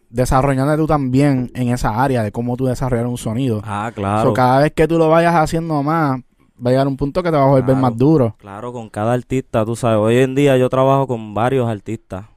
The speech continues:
Speaker 2: y yo trabajo con ellos constante. De que mínimo yo suelto un día a la semana pa' cada uno de ellos.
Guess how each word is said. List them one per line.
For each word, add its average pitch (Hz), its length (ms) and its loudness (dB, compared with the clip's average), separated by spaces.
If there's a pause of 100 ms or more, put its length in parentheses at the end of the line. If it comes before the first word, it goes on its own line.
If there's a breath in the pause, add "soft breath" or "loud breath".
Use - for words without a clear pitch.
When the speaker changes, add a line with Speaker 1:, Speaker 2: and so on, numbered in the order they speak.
(500)
Speaker 2:
y 110 400 -6
yo 104 120 -4
trabajo 123 300 -4
con 127 180 -14
ellos 127 180 -8
constante. 110 720 -10 (680)
De 117 140 -6
que 123 100 -2
mínimo 147 400 -2
yo 123 80 -2
suelto 147 300 -6
un 139 80 -10
día 139 140 0
a - 20 0
la 143 100 -2
semana 151 380 -4
pa' 127 180 -4
cada 120 240 -2
uno 123 220 -4
de 107 80 -2
ellos. - 140 -12